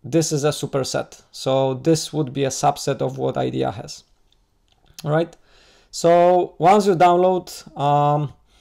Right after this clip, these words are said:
uh, idea, so if you go to download and you download it,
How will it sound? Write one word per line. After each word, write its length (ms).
uh, 400
idea, 560
so 480
if 100
you 80
go 160
to 140
download 680
and 180
you 80
download 460
it, 340